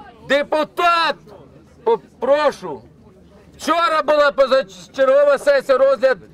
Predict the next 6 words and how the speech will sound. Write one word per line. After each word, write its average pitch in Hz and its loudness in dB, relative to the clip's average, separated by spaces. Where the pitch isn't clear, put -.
бюджету, 294 -4
який 294 -4
складався 285 -2
з 196 -4
одної 277 0
сторінки. 247 -2